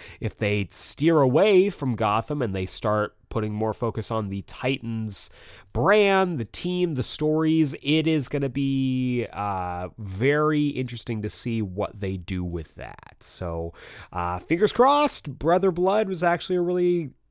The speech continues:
fun character in the comics and in the animated series, so hopefully they do him justice. But we're gonna round things off with a new segment with some comic news. Lots of comic news to talk about. First off,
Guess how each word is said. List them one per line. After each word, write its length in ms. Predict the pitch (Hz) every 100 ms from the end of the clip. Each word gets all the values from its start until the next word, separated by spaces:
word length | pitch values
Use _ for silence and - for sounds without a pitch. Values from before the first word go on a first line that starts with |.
| _ _ -
fun 420 | - 127 156 156
character 460 | 151 156 180 143
in 80 | 139
the 80 | 135
comics 460 | - 131 139 143 -
and 360 | - 120 135
in 300 | 120 120 131
the 240 | 123 107 123
animated 360 | 127 120 113
series, 520 | - 123 131 110 110
so 420 | - - 104 98 98 - -
hopefully 320 | 107 - 123
they 100 | 127
do 160 | 139 151
him 100 | 147
justice. 640 | 165 170 - 151 - - _ - - - -
But 340 | 208 165 -
we're 200 | 135 156
gonna 140 | 147
round 260 | 139 151 151
things 180 | 143 113
off 220 | 131 139
with 100 | -
a 40 | 120
new 100 | 120
segment 340 | - 131 135
with 120 | 123
some 140 | - 127
comic 600 | - 135 170 165 147 123
news. 460 | 135 123 104 92
Lots 500 | 101 165 214 220 -
of 120 | 156
comic 460 | 131 160 160 147 143
news 280 | 117 104 92
to 80 | 101
talk 280 | 98 90
about. 460 | 92 82 82 87 - _ _ _ _ _ _ _
First 320 | - 156 -
off, 380 | 156 156 110 -